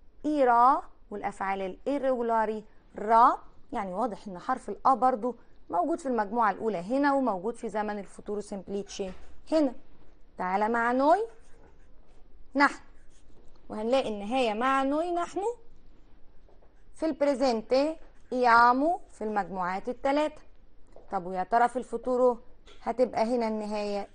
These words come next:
إيريمو، المجموعة التالتة إيريمو، الأفعال الإيريجولاري ريمو. وشاطرين وقالوا في تشابه شوية، إيامو، ريمو، إيريمو،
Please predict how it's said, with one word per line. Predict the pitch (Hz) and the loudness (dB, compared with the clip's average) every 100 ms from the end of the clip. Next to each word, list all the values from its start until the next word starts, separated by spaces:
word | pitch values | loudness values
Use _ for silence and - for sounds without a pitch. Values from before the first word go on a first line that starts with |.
| - | -2
إيريمو، | 302 285 262 254 262 302 359 - - - - - - - - | 0 4 4 4 4 4 4 -2 -20 -18 -18 -16 -18 -16 -6
المجموعة | 254 240 202 214 214 196 196 - - - 214 | 0 0 -2 -4 0 0 0 -6 -16 -10 -10
التالتة | - 208 196 170 180 170 - - - - - - | -4 -2 0 -2 -6 -8 -12 -20 -20 -20 -20 -6
إيريمو، | 262 269 226 202 214 220 240 269 320 - - - - - - - - - | -2 0 0 0 2 2 2 4 2 2 -6 -14 -12 -12 -12 -16 -12 -6
الأفعال | 226 226 233 226 214 | 0 0 2 2 2
الإيريجولاري | 202 - - 294 311 269 277 247 254 247 240 233 233 - - - - - - | 0 -6 -4 0 0 0 -2 0 4 6 6 4 -4 -8 -16 -18 -18 -12 -4
ريمو. | 240 247 220 196 180 190 233 294 - - - - - | 0 2 2 0 -4 0 4 4 2 -4 -20 -18 -16
وشاطرين | 214 - 208 233 226 | -10 -6 -4 -2 -2
وقالوا | 208 208 208 202 202 - - | -2 -2 -2 -4 -8 -16 -16
في | - 403 | -8 0
تشابه | 381 359 370 277 269 | 0 4 6 6 2
شوية، | - 277 254 233 - | 0 0 0 0 -4
إيامو، | 311 311 285 277 262 262 - - - - - | 0 4 6 6 4 0 -4 -18 -18 -20 -12
ريمو، | 240 285 269 262 254 247 - - - - - 269 | -2 2 4 4 2 0 -16 -18 -20 -18 -10 -2
إيريمو، | 269 254 254 247 | 2 4 4 2